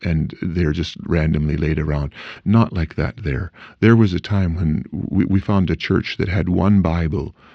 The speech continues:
an underground church had had one Bible for every sixteen people.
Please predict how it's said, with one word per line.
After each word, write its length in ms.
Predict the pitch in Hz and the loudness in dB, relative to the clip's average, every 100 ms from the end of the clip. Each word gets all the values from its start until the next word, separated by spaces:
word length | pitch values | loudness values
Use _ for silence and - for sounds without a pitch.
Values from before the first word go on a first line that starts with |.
| _ | _
an 120 | 85 | -2
underground 400 | 82 90 87 76 | 0 2 2 2
church 240 | - 73 - | 0 -4 -2
had 100 | - | 0
had 140 | 85 | 0
one 240 | 87 92 87 | 2 4 4
Bible 320 | 78 78 85 | 2 0 -2
for 140 | - | -2
every 120 | 85 90 | -2 -2
sixteen 480 | - - - 87 | -4 -8 -6 -6
people. 380 | 87 104 - - | -4 -6 -8 -12